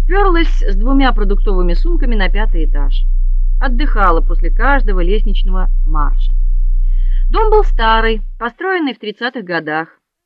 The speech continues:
без лифта, хотя место для лифта было, широкий колодец.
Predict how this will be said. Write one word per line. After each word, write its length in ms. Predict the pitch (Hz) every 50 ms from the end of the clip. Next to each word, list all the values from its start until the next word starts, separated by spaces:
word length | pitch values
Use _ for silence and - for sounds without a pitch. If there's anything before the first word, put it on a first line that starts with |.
| _
без 240 | - 190 220 277 247 226
лифта, 480 | 226 233 214 208 - - 240 262 269 269 _ _ _ _ _ _
хотя 360 | _ - 226 233 233 262 247 247
место 400 | 247 247 247 226 - - 202 175
для 180 | 170 175 175
лифта 300 | 175 175 170 - - 170
было, 360 | 156 147 165 170 190 202 247
широкий 420 | 240 - 185 160 165 170 170 196 170
колодец. 480 | - 160 147 139 139 135 120 - -